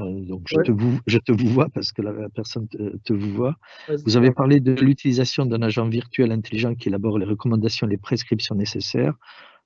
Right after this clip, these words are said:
Speaker 1: Pourquoi avoir pris le parti pris d'encapsuler systématiquement l'intelligence dans un agent virtuel intelligent ? Auriez-vous des clients qui souhaitent,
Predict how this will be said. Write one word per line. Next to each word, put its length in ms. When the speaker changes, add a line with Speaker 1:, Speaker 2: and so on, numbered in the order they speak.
Speaker 1:
Pourquoi 340
avoir 260
pris 240
le 120
parti 420
pris 360
d'encapsuler 640
systématiquement 800
l'intelligence 640
dans 220
un 80
agent 240
virtuel 400
intelligent ? 540
Auriez-vous 360
des 120
clients 380
qui 180
souhaitent, 460